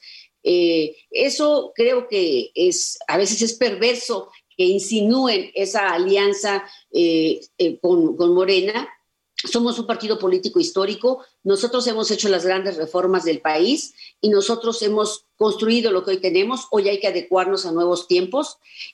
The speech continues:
y yo creo que retroceder, el pri no lo puede hacer, porque hasta donde vamos, nosotros hemos sido parte fundamental de lograr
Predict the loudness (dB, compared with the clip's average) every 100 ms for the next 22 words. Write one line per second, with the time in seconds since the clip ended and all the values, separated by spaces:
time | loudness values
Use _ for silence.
0 | -2 0 0 0 0 2 0 2 0 -2
1 | -2 -2 -2 -4 -2 -4 -2 0 0 0
2 | -4 -14 _ _ _ 0 0 0 2 2
3 | 2 0 2 0 0 -2 -4 -4 _ _
4 | -8 -4 -2 0 0 2 0 0 0 -2
5 | -4 -10 _ -2 -2 -2 -2 0 0 0
6 | -4 0 -2 -2 -4 -4 -2 0 0 0
7 | -2 -2 0 0 0 0 -2